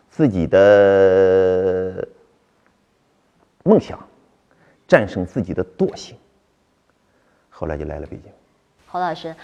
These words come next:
Speaker 2: 那你当初放弃了这一切的时候，有没有来自于家庭和亲朋好友的压力啊？
Speaker 1: 当时走的时候肯定都不同意啊，地方上的领导、主管单位领导不同意，家庭不同意，什么话没说，打着个破盖卷直接来了北京。
Speaker 2: 老婆孩儿也不要了，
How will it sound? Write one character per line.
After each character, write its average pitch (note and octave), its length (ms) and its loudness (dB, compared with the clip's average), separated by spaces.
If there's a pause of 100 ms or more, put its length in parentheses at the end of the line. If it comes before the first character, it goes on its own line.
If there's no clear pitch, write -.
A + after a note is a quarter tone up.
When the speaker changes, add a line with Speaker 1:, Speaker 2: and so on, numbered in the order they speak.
(140)
Speaker 2:
那 B3 120 -6
你 G#3 160 -4
当 B3 260 -6
初 B3+ 180 -6
放 A#3+ 280 -6
弃 A3+ 160 -8
了 F#3+ 120 -4
这 G#3 120 -6
一 G3 120 -6
切 G#3 200 -10
的 F#3 100 -10
时 F#3 100 -16
候， F3 360 -12 (260)
有 F#3 140 -4
没 A3+ 80 -4
有 B3+ 140 -6
来 F#3 200 -10
自 A3 140 -10
于 G#3+ 100 -6
家 - 240 -8
庭 F#3+ 260 -12
和 F#3+ 80 -10
亲 G#3+ 220 -8
朋 G3+ 100 -6
好 F#3 160 -8
友 F3+ 140 -4
的 D#3 80 -10
压 E3+ 220 -10
力 D3+ 160 -12
啊？ D#3 180 -20 (600)
Speaker 1:
当 C#3+ 160 0
时 D3 160 0
走 A2+ 180 0
的 B2+ 80 2
时 C3 100 -4
候 B2+ 80 2
肯 A#2+ 160 -6
定 B2+ 80 0
都 C#3 80 2
不 C3 60 0
同 B2+ 140 -4
意 C#3+ 100 0
啊， B2 180 -2 (640)
地 C3+ 120 0
方 A#2+ 80 0
上 A2 100 -2
的 G2 60 -2
领 A2 120 0
导、 G2 120 4
主 A#2 120 -2
管 A2+ 140 0
单 A2+ 120 0
位 G#2+ 80 -2
领 G#2 120 0
导 F#2 100 2
不 D#2 100 -4
同 F2+ 140 -6
意， D#2+ 100 -4
家 F#2+ 160 0
庭 E2+ 140 -6
不 C#2 60 -10
同 D#2 140 -12
意， C#2 120 -12 (1500)
什 G2+ 140 -8
么 G2+ 40 -4
话 F#2+ 120 -6
没 F2 100 -6
说， F2+ 140 -10
打 - 160 -10
着 - 60 -8
个 G2+ 80 -4
破 G2+ 180 -6
盖 F#2 80 -2
卷 D2+ 180 -8
直 F2+ 100 -8
接 F2 120 -2
来 D#2+ 100 -4
了 D#2 80 -8
北 D2+ 100 -14
京。 C#2+ 140 -16 (220)
Speaker 2:
老 G3 180 -2
婆 F3 80 -8
孩 F#3 120 -6
儿 F3+ 60 -4
也 F3+ 60 -6
不 D#3 120 -10
要 E3+ 200 -8
了， D3+ 160 -14